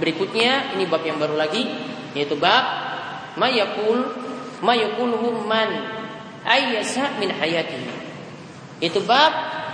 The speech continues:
ucapan yang diucapkan oleh orang yang sudah putus asa tentang nasib hidupnya. Artinya menjelang dia meninggal dunia, sudah tidak ada harapan lagi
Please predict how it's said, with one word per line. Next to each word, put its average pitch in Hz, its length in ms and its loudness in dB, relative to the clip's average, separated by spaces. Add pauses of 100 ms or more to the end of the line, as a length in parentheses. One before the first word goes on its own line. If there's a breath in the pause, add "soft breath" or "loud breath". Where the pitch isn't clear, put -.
(200)
ucapan 233 560 2
yang 190 80 0
diucapkan 214 800 4 (1900)
oleh 202 320 6
orang 220 320 6 (560)
yang 170 240 2
sudah 214 800 2
putus 202 240 -4 (160)
asa 196 640 2
tentang 185 400 0
nasib 175 240 -2
hidupnya. 143 400 -2 (2250)
Artinya 170 320 0
menjelang 175 480 0
dia 190 80 2
meninggal 156 400 0
dunia, 135 320 -4 (800)
sudah 160 160 0
tidak 156 240 0
ada 160 80 0
harapan 170 480 0
lagi 165 80 -2